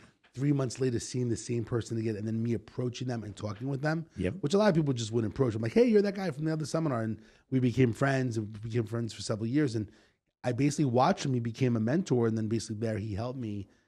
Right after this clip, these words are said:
Speaker 1: in the future. I even sometimes just feeling the confidence enough to basically, you know, knock on the door or
Speaker 2: Mm-hmm.
Speaker 1: basically to ask for something, you know? And, um, so I'm definitely appreciative with all the things I've done. And, like, to me, it's like, you just,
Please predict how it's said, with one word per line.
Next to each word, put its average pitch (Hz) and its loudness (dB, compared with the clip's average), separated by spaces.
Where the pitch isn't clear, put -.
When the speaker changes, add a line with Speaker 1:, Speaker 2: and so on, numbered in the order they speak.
Speaker 1:
in 120 -6
the 113 -2
future. 127 0
I 123 -2
even 170 0
sometimes 147 -2
just 113 -8
feeling 127 0
the 101 -2
confidence 117 -4
enough 107 -2
to 123 0
basically, 117 -2
you 113 2
know, 101 -2
knock 143 2
on 139 4
the 110 2
door 92 -6
or 85 -4
Speaker 2:
Mm-hmm. 92 0
Speaker 1:
basically 123 -2
to - -12
ask 170 0
for 120 -4
something, 92 -6
you 95 -12
know? 104 -6
And, 101 -6
um, 101 -6
so 123 -2
I'm 123 0
definitely 160 2
appreciative 131 0
with 120 0
all 120 2
the 117 -2
things 107 -2
I've 101 -2
done. 110 0
And, 101 -4
like, 104 -8
to - -6
me, 127 -2
it's 110 -6
like, 107 -6
you 117 -4
just, 117 -8